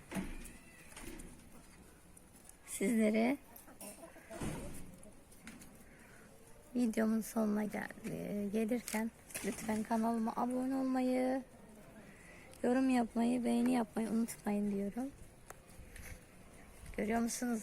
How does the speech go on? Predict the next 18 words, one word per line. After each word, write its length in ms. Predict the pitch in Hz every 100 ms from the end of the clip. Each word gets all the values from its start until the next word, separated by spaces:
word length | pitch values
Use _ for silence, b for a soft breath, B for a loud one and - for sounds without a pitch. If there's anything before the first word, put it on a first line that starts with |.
| -
baba 220 | 254 233
hindiyi? 500 | 220 220 214 214 214 208 - - - - - 679 698 719 719 719 698 698 - -
Evet. 380 | 226 208 220 254 - - - - - - - - - - - - - - - - - - -
Diyorum 440 | 240 233 240 233
ve 280 | 233 247 302 - - -
lütfen 420 | 277 - 233 226
birbirimizi 520 | 240 233 233 214 262 -
dürüstçe, 720 | 233 254 - - 226 226 262 - - - - - - - B B B B
güzelce 520 | - - 240 233 254
destekleyelim 760 | 233 240 - 226 226 233 247 226
diyorum 260 | 214 214 208
arkadaşlar. 720 | 202 - 202 196 - - 262 - -
Güneşten 460 | 247 269 269 - 277
göremiyorum 440 | 240 269 254 208
arkadaşlar. 460 | 220 214 226 - 208 -
Güzel 220 | 240 247
çekemiyor 580 | - 240 262 254 233 226
olabilirim. 400 | 220 220 214